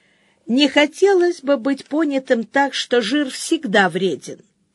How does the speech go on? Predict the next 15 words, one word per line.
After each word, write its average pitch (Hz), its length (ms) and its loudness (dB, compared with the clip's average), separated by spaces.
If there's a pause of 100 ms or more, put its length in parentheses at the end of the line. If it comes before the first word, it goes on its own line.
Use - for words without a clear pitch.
(440)
После 302 400 2
того, 285 580 0
как 190 200 -6
с - 120 -10
кожи 233 320 2
человека 202 680 0
исчез 233 380 -2
значительный 185 720 -4
волосяной 185 580 -2
покров, 233 580 -6 (580)
компенсаторно 240 1200 -2
развился 185 800 -4 (420)
подкожный 294 800 2
жировой 277 560 0
слой. - 500 -10